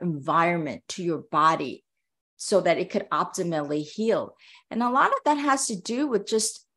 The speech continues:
holding on to traumas, emotions, stress that is not giving the right environment for your body. And so they want you to decrease that. They want you to decrease any of that stuff.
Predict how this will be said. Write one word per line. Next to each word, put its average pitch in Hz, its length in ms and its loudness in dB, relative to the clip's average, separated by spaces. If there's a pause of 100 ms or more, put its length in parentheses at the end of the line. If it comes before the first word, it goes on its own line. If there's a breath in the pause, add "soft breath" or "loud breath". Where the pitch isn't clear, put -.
(120)
holding 277 440 -2
on 226 220 4
to 196 440 0 (460)
traumas, 190 640 4
emotions, 165 800 0
stress - 800 0 (440)
that 175 440 6 (220)
is 175 180 0
not 185 500 0 (680)
giving 208 360 4
the 170 120 2
right 170 280 2
environment 165 640 0
for 175 100 -4
your 151 140 0
body. 180 540 -2 (320 soft breath)
And 226 120 2
so 262 160 2
they 269 160 4
want 359 280 -6
you 359 80 2
to 220 160 0
decrease 226 800 -2
that. 113 340 -4
They 233 80 -4
want 302 300 -4
you 277 60 -4
to 254 80 0
decrease 196 540 -2 (520 loud breath)
any 320 260 2
of 302 120 -2
that 240 220 0
stuff. - 480 0